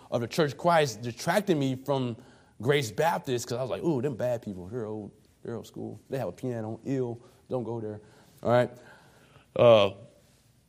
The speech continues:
it, it, it, it, and that influence impacted me.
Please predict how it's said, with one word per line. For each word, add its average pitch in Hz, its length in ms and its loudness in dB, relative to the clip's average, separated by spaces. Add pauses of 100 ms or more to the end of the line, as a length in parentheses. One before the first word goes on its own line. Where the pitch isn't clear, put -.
(800)
it, 151 240 4
it, 175 200 6
it, 175 220 4
it, 170 200 4
and 147 120 0
that 151 140 4
influence 190 540 4
impacted 143 460 0
me. 123 180 -2